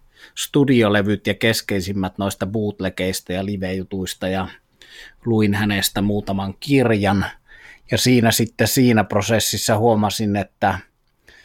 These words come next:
siellä oli levy, jota mä en ollut varmaan ehkä viiteentoista vuoteen kuunnellut. Eli vuonna yhdeksänkymmentä ilmestynyt Under the Red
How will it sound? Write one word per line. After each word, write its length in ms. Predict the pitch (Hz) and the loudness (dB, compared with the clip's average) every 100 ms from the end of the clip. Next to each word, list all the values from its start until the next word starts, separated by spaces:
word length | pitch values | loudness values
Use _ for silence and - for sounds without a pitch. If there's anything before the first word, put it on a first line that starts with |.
| _ | _
siellä 360 | - 127 110 107 | -6 -2 2 2
oli 220 | 107 110 | 2 4
levy, 280 | 117 107 110 | 2 2 2
jota 260 | 104 98 104 | 0 0 0
mä 180 | 104 | 0
en 80 | 101 | 0
ollut 220 | 101 104 | -2 -2
varmaan 580 | 98 101 104 101 98 98 - | 0 0 2 0 0 -2 -4
ehkä 240 | 110 - | -6 -2
viiteentoista 880 | 113 120 110 101 98 98 95 95 107 | 2 4 2 0 -2 0 -2 -2 -2
vuoteen 520 | 95 98 95 101 101 | 0 -2 -2 -4 -4
kuunnellut. 680 | 98 113 107 104 101 101 101 - _ _ - - - | -4 -2 -2 -2 -4 -4 -6 -10 _ _ -20 -12 -2
Eli 200 | 113 113 | 2 4
vuonna 280 | 123 120 117 | 4 4 4
yhdeksänkymmentä 1200 | 135 135 120 - 123 117 117 131 123 113 101 104 | 2 2 0 0 0 0 2 4 4 4 2 -2
ilmestynyt 560 | 104 104 98 - 107 101 117 | -2 -2 -4 -6 -6 -2 0
Under 240 | 120 104 98 | 0 -2 -4
the 160 | 107 | -4
Red 220 | 101 110 | -4 -4